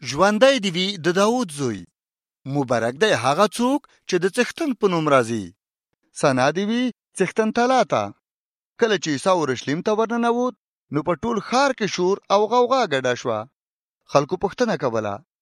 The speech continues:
«دا څوک دی؟» نو کوم خلک چې د عیسی سره ملګري وو، ځواب یې ورکړ، «دا عیسی پیغمبر دی چې د جلیل د ناصرې څخه راغلی دی.» عیسی د خدای د کور څخه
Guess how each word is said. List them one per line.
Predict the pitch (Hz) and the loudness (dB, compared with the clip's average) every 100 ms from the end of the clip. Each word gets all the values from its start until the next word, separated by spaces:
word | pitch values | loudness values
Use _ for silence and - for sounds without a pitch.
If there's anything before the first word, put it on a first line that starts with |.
| _ | _
«دا | 185 254 240 | -2 0 0
څوک | - 143 113 | -2 -4 -2
دی؟» | 110 107 - _ _ _ _ _ | -4 -6 -16 _ _ _ _ _
نو | 127 117 | -8 -6
کوم | 139 120 | -4 -6
خلک | - 180 214 | -2 -2 -2
چې | 180 | -4
د | 143 131 | -6 -6
عیسی | 117 135 127 | -4 -2 -2
سره | 139 113 | -2 -2
ملګري | 110 104 131 180 | -4 -4 -4 -2
وو، | 202 226 202 180 | -4 -6 -6 -4
ځواب | 240 233 151 | -2 -2 -2
یې | 123 | -2
ورکړ، | 117 107 110 104 - _ _ _ _ _ - | -2 -4 -8 -10 -16 _ _ _ _ _ -6
«دا | 131 190 | 0 2
عیسی | 214 - 247 185 | 2 0 -2 -2
پیغمبر | 151 131 117 113 | -2 -2 -2 -2
دی | 107 101 92 - _ _ _ - | -4 -8 -10 -18 _ _ _ -8
چې | 143 | -2
د | 131 | -2
جلیل | 117 107 110 156 226 - _ - | 0 -2 0 0 -2 -6 _ -4
د | 165 | 0
ناصرې | 180 - 254 269 | 0 2 2 2
څخه | 190 151 127 | 0 2 2
راغلی | 113 117 113 | 2 2 0
دی.» | 104 101 110 - _ _ _ _ _ _ _ _ _ _ _ _ _ _ _ _ _ | -2 -4 -6 -16 _ _ _ _ _ _ _ _ _ _ _ _ _ _ _ _ _
عیسی | 139 123 135 | -6 -2 -2
د | 120 113 | -2 -4
خدای | 117 123 | -2 -2
د | 175 190 | -2 -2
کور | 202 208 | -2 -2
څخه | 214 208 | -2 0